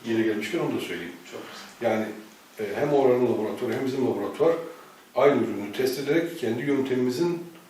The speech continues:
Speaker 1: doğruluğunu
Speaker 2: Test
Speaker 1: test,
Speaker 2: etmiş
Speaker 1: test,
Speaker 2: oluyorsunuz.
Speaker 1: test ediyoruz.
Speaker 2: Hı hı.
Speaker 1: Bu da önemli bir, e, kriter bence. Çünkü burada, e, biz özel sektöre de hizmet veriyoruz.
Speaker 2: Evet.
Speaker 1: Tohumculuk kuruluşları ellerindeki tohumlar teçhir ettirmeden önce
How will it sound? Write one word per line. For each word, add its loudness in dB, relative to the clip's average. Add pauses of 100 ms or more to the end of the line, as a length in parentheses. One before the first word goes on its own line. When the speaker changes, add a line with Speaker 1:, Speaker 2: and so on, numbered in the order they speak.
(160)
Speaker 1:
doğruluğunu 6 (340)
Speaker 2:
Test -4
Speaker 1:
test, -4
Speaker 2:
etmiş -10
Speaker 1:
test, -8
Speaker 2:
oluyorsunuz. -6
Speaker 1:
test -4
ediyoruz. -6
Speaker 2:
Hı -12
hı. -10
Speaker 1:
Bu 6
da 10
önemli 2
bir, -6
e, -12 (420)
kriter -10
bence. -6
Çünkü -2 (540)
burada, 4 (400)
e, -6 (640)
biz -6
özel 2
sektöre 0
de 2
hizmet -6
veriyoruz. -12 (360)
Speaker 2:
Evet. -16
Speaker 1:
Tohumculuk 0
kuruluşları -2
ellerindeki 0
tohumlar 0
teçhir -6
ettirmeden -4
önce -4